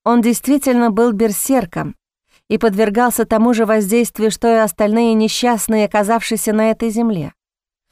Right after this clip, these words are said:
Вот только если те хотели разорвать наш отряд на куски, то Ива, как и тот одноглазый берсерк, явно имели по отношению ко мне совершенно другие намерения.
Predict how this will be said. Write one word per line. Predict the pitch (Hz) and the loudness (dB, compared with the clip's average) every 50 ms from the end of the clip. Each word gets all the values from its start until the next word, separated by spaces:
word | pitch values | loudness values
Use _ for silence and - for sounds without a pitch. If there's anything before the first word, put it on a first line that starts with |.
| - - - - - - - | -20 -20 -20 -20 -14 -6 -4
Вот | 202 214 - | -2 -2 2
только | 233 226 220 214 - | 2 2 2 2 2
если | 220 220 220 214 - - 220 | 2 2 2 0 0 -2 -2
те | 220 - 233 214 | -2 0 -2 -2
хотели | 185 - 196 - - 208 190 190 | 0 -2 -2 0 0 0 2 2
разорвать | 190 190 202 196 190 208 208 208 208 208 196 175 | 2 2 2 2 2 2 0 2 2 0 0 0
наш | 185 190 185 196 | -2 -2 0 -2
отряд | 196 185 196 196 196 185 - | -2 -2 0 0 -2 0 -2
на | 196 190 | -4 -4
куски, | - 196 185 - - - 269 262 190 160 - _ _ _ _ _ _ _ _ _ _ _ _ _ _ _ _ _ - | -4 -4 -8 -8 -6 -2 -2 -2 -2 -4 -10 _ _ _ _ _ _ _ _ _ _ _ _ _ _ _ _ _ -2
то | 220 240 | 2 4
Ива, | 254 294 285 220 180 180 | 4 4 4 4 2 0
как | 170 214 202 - 220 | 0 -2 -2 -2 -2
и | |
тот | 214 - 247 220 - - | -2 0 0 -2 0 0
одноглазый | - 202 185 202 202 190 208 214 220 208 175 185 190 | -2 0 0 0 0 2 2 2 2 2 2 0 0
берсерк, | 170 175 196 180 - - - 277 214 196 - | 0 0 -2 -2 -2 -2 0 0 0 -2 -4
явно | - 190 226 254 269 254 247 240 233 226 | -2 0 2 2 2 2 2 2 2 2
имели | 220 233 247 247 233 | 2 2 2 2 2
по | 220 - 220 | 0 0 0
отношению | 220 214 - 220 214 - - 233 233 233 226 214 | -2 0 0 -2 -2 0 0 0 2 2 0 0
ко | - 220 208 | 0 0 0
мне | 214 220 233 226 | 2 2 0 0
совершенно | - - 226 214 226 - - 247 233 240 247 240 | 0 -2 -2 -2 0 0 0 0 2 2 2 2
другие | 247 262 262 220 247 233 196 170 | 0 0 0 0 0 0 0 0
намерения. | 165 165 160 160 156 147 139 147 - - - - | 0 0 -2 -2 -4 -4 -6 -6 -8 -10 -12 -14